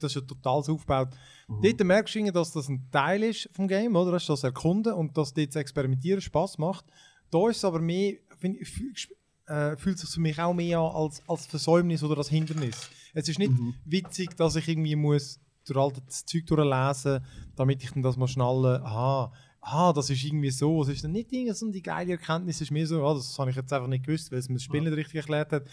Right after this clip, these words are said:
Speaker 1: Und nicht so, geil, jetzt habe ich wieder etwas herausgefunden, weil es ist ja dann
Speaker 2: <laughs>
Speaker 1: relativ basic, oder?
Speaker 2: Ja.
Speaker 1: Also
Speaker 2: Ja.
Speaker 1: ich finde, es hat ein bisschen zu viel System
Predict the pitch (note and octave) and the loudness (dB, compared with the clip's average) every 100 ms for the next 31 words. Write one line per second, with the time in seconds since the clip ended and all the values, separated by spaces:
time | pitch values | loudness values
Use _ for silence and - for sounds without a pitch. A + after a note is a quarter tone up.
0 | - - D3+ E3 F3 D#3+ - - _ - | -14 -2 0 2 0 -2 -6 -20 _ -2
1 | D3 - F#3+ D#3 E3 D3+ D3+ C#3+ C#3 C3 | 0 2 0 0 2 2 2 0 -2 -4
2 | F3 F3+ - D3+ C3 B2+ C#3 C3+ D#3+ F3 | -6 -6 -2 0 2 2 2 2 0 2
3 | E3+ E3 D#3+ D#3+ D3 C#3 C3 D#3+ G3 - | 4 4 4 4 2 -6 -2 2 2 -2
4 | B2+ B2+ B2+ C3 A2+ - _ - D#3+ F3+ | -8 -4 -2 -2 -6 -10 _ -2 -2 0
5 | F#3 F3+ E3+ - _ _ _ _ - B2+ | 0 0 -2 -14 _ _ _ _ -14 -2
6 | E3+ A3 - _ _ _ _ _ - G#3+ | 0 0 -2 _ _ _ _ _ -2 -2
7 | G#3+ - - F#3 A3+ - G#3 - F#3 G#3 | -2 -12 0 2 2 -2 -6 0 0 0
8 | A3+ | -4